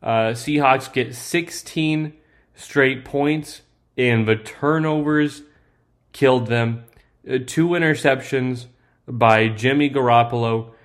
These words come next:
You just can't have Travis Benjamin fumbling the ball as well.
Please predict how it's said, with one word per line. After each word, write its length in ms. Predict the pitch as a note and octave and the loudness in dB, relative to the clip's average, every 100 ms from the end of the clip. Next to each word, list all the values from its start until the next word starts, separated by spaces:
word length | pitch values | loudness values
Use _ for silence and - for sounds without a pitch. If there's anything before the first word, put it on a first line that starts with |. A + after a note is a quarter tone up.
| _ _ | _ _
You 160 | - B2 | -4 -4
just 440 | A2+ A2+ A2+ - | 2 0 0 -4
can't 260 | - B2+ B2 | -2 0 2
have 340 | A#2+ A#2 A#2 | 0 0 -2
Travis 380 | A#2 B2 A#2 G#2+ | 0 2 2 0
Benjamin 540 | - B2+ A#2+ A#2 A#2 A2+ | -6 -4 -4 -4 -6 -4
fumbling 420 | B2 A2+ A2+ A2 | -4 -2 -2 -4
the 60 | |
ball 340 | G#2 A2 A2 A#2 | -2 0 0 0
as 180 | A2+ G#2 | -4 -4
well. 440 | A2+ A2+ A2 | -2 -2 -2